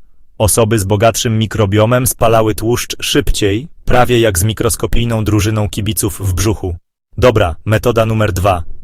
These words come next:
Wystawianie się na zimno. Wiem, brzmi dziko, ale badania enicha i Uniwersytetu Medycznego w Lublinie pokazują, że zimno, na przykład szybki zimny prysznic, rozkręca nasz brązowy tłuszcz. To ten rodzaj tłuszczu, który spala kalorie,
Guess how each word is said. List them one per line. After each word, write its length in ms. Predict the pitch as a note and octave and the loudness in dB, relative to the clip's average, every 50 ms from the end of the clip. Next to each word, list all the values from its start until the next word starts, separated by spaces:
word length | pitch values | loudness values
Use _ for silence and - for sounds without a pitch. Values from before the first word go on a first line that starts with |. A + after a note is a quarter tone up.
| - - | -10 -6
Wystawianie 600 | - - A2 - - A2+ G#2+ G2 A2 A2 A2 A2 G2 | -2 -2 0 0 0 0 0 2 2 0 0 -2 -2
się 140 | - A#2 | -2 -2
na 140 | G#2+ G#2+ G#2 | -2 0 0
zimno. 400 | F2+ G2+ G#2 G2 G2+ F#2 E2+ E2 - - - - - | 0 0 0 0 -2 -2 -4 -6 -10 -14 -16 -10 -4
Wiem, 380 | G2 G2 B2+ C3+ A2+ F#2+ F2 F2 - - - - | 0 2 4 4 4 2 -2 -6 -8 -10 -8 -4
brzmi 300 | F#2+ F#2 G2 A2 A2 G2+ | -2 -2 0 0 0 0
dziko, 380 | F#2+ G2+ - - F#2 E2 - - - - - - - - | 0 -2 -2 -4 -6 -8 -6 -4 -2 -2 -2 -2 -2 0
ale 200 | - A2+ A2+ A2+ | 2 2 4 4
badania 440 | G#2+ A2+ G#2+ A2 A#2+ B2+ B2+ A#2+ - | 4 2 2 2 2 0 0 -2 -2
enicha 480 | A2+ G#2+ G#2+ A2 G#2 - - B2+ B2+ | 0 0 0 0 -2 0 0 0 0
i 180 | B2 - A2 A2+ | 0 -2 -4 -2
Uniwersytetu 760 | - G#2+ G#2+ G#2+ G2 A2 G#2 - - G2+ - A#2 G#2+ - A#2 | -2 0 0 0 2 0 0 0 -2 -4 -2 -2 -2 -2 -2
Medycznego 580 | A2 A2 G#2 G#2+ F#2+ - - A#2 A2+ G#2+ A2 G2 | -2 0 0 -2 -2 -2 -4 -4 -2 0 0 0
w 60 | F#2+ | 0
Lublinie 420 | G#2 G#2 F#2+ G#2 A2 A#2+ A#2+ A2+ | 0 0 0 0 -2 0 0 -2
pokazują, 580 | G2+ - A2 - G#2+ G2+ A2 A2+ A2 G#2+ G2+ G2+ | -2 -2 -2 -2 -2 0 2 2 2 2 0 0
że 140 | F#2+ G#2 G2 | 0 0 0
zimno, 440 | E2+ A2 B2 B2 A2+ G#2+ G#2 F#2+ - - - | 0 0 0 0 -2 -2 -4 -6 -8 -8 -4
na 140 | G#2 G#2 G#2 | -2 -2 -2
przykład 440 | - - A#2 G2 - A2+ G#2 - - | -2 -4 -4 -2 0 -2 -2 -2 -2
szybki 380 | - - C#3 - - - A#2 | -4 -2 -2 -2 -2 -4 -2
zimny 300 | G#2 F2+ G#2+ G#2 G2+ F#2+ | -2 -2 0 0 -2 -2
prysznic, 540 | - - B2 A2+ - - G2+ G2 F#2 - - - - - - - | 0 0 0 0 -2 -2 -4 -6 -6 -8 -10 -14 -18 -18 -10 -4
rozkręca 580 | - A#2 G2 - - B2 A#2+ A#2 A2 - A#2 | -2 0 0 0 -2 -2 -2 -2 -2 -2 -2
nasz 180 | A2 G#2+ G#2 G2 | -2 -2 -2 -2
brązowy 440 | F#2 G#2+ G#2+ G#2 G2+ G#2+ F#2+ G#2 G2 | -2 -2 0 0 0 0 -2 -2 -4
tłuszcz. 460 | - G2+ F2 E2+ - - - - - - - - - - - - - - | -4 -6 -8 -8 -8 -10 -12 -14 -14 -16 -16 -18 -18 -20 -20 -20 -12 -6
To 120 | - A#2 G2+ | -4 -2 0
ten 180 | B2 A#2+ A2+ | 0 0 0
rodzaj 320 | G#2+ A2+ A2 A2 A2 G#2 G2 | 2 2 2 2 0 0 -2
tłuszczu, 420 | - A#2+ C3 B2 - - B2 G#2 | -2 -4 -4 -4 -4 -6 -6 -6
który 260 | - - B2 A2 A2 | -6 -4 -4 -4 -2
spala 320 | - - - A#2 A2 A2 G2 | -2 -2 -2 0 0 0 -2
kalorie, 540 | - A2 G#2+ G#2+ G#2 F#2+ G2 F#2+ G2 F#2+ | -2 0 0 2 2 2 0 0 -2 -4